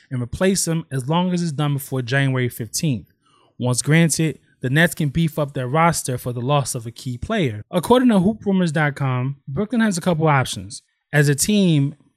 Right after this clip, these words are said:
if they decide to use their disabled player exception to take on salary in a trade, it can acquire a player making up to a hundred percent of the D P E amount, plus one hundred K. For example,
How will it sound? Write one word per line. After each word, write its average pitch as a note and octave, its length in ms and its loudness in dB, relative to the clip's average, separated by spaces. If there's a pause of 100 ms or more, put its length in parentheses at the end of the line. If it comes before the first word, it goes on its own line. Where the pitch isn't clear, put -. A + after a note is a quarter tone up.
if D3+ 160 -2
they F#3+ 180 2
decide F#3 420 2
to - 100 -2
use D#3+ 320 0
their D3+ 300 2
disabled C#3 460 -2
player D3 260 -2
exception B2+ 500 -6
to - 120 -12
take C3+ 220 -4
on B2 140 -4
salary C#3 540 0
in A2 100 -4
a A2 60 -8
trade, D#3+ 500 -2 (460)
it D3 80 -4
can D#3 160 0
acquire D3+ 420 4
a A#2+ 60 0
player E3 420 2
making D3 300 0
up C3+ 140 -2
to C#3 200 -2
a A#2+ 60 -4
hundred D#3 340 -2
percent C3+ 460 -2 (280)
of B2+ 140 -6
the B2 100 0
D C3 200 -2
P B2+ 240 -8
E A#2+ 100 -4
amount, C3+ 440 0 (320)
plus C#3 260 0
one D3 100 0
hundred B2+ 340 0
K. A2+ 380 -4 (380)
For C#3 160 0
example, C3+ 600 0